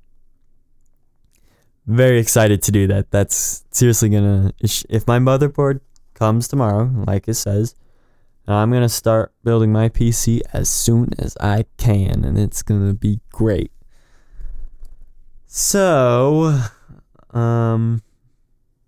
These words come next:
yeah. So I'm just waiting on the motherboard. I have all the other parts, which is a lot of parts,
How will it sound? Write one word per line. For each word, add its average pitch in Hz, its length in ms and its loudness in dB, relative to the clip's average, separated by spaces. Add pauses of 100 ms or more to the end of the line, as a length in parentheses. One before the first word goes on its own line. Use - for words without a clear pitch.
(2000)
yeah. 160 200 -2 (680)
So - 120 0
I'm 143 80 2
just 143 200 0
waiting 131 240 2
on 120 100 2
the 110 60 2
motherboard. 104 420 0
I 98 120 2
have 104 180 -2 (120)
all 117 200 0
the 117 100 0
other 107 220 0
parts, - 680 -4
which 92 300 -14
is 95 160 -14
a 98 40 -6
lot 98 360 -4
of - 140 -8
parts, - 680 -6